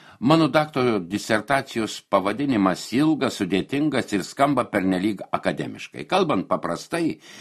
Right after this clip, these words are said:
disertacijoje nagrinėjau šiuolaikinio meno poveikį žmogui. Su broliu Remigijumi vykome į Alytaus vaikų globos namus, ketverius metus juose gyvenome ir savo noru.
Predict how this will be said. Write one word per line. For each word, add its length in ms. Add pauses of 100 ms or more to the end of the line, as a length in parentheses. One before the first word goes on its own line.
(120)
disertacijoje 1300
nagrinėjau 880 (260)
šiuolaikinio 800
meno 400
poveikį 560
žmogui. 480 (480)
Su 160
broliu 400
Remigijumi 880 (240)
vykome 640
į 160
Alytaus 560
vaikų 260
globos 460
namus, 320
ketverius 560
metus 320
juose 400 (400)
gyvenome 1120
ir 240
savo 400
noru. 480